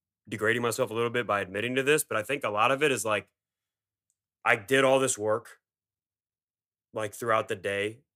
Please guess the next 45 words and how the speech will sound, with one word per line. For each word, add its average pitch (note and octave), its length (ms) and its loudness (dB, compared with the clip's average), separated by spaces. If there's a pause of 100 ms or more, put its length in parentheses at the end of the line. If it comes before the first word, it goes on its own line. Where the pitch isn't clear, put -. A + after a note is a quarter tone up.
(160)
that G2+ 120 -4
I G2+ 140 -2
felt G#2+ 280 -4
proud G2+ 280 -2
of, G2+ 280 -8
right? G#2 260 -4 (1200)
And G2+ 140 -8
now A2 400 0 (440)
the G#2+ 80 -12
day's G#2+ 240 -2
settling, G#2 400 -2
but G#2 100 -4
I G2+ 100 -2
didn't A2+ 240 -6
get A2+ 220 -6
my G2 140 -6
gold A2 280 -4
star, G2+ 520 -2 (840)
right? A2 120 -2
Like, G#2+ 180 -2
I'm G#2+ 100 -4
not A2+ 180 0
very A2 160 -2
good G#2+ 120 -4
at - 100 -10
patting G#2+ 240 -2
myself A2 380 -4
on G#2+ 80 -8
the F#2+ 80 -10
back. G#2 420 -6 (840)
So - 160 -8
now A2 280 4
maybe A2 320 -2
I'm, G#2 140 -2
like, G2+ 320 -8 (560)
chasing A2+ 400 -4
a G#2 60 -4
little G#2 160 -4
bit G#2 120 -6
of G2 80 -6
validation G2+ 640 -4
through G2+ 100 -10
the F#2 80 -14
dating G2 280 -6
apps F2 380 -14